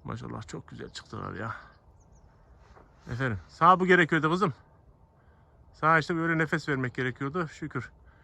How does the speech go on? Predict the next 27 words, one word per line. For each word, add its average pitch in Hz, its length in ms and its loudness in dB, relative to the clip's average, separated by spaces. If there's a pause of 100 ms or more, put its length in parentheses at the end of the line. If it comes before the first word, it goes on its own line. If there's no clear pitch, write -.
(320)
Erkeğe 151 320 -4
iyi 151 180 2
ki 147 120 -2
de 143 100 0
ben 139 140 -2
iki 135 180 -8
üç - 60 -16
gündür 131 220 -4
antrenman 131 440 -2
vermişsin. 139 440 -4
Bunun 135 100 -4
yanına 131 240 -2
kattım 135 360 -4
şimdi 131 180 -6
güzel. 131 260 -4
Hem 156 160 0
erkek 180 320 2
nefesini 175 440 2
alıyor, 175 300 2 (560)
sineğe 180 320 -2
çıktı, 180 360 -2
hem 175 160 2
de 170 80 0
dişi. 156 340 2
<sighs> - 40 -20 (3250)
Evet 156 300 0
dostlar. 147 420 0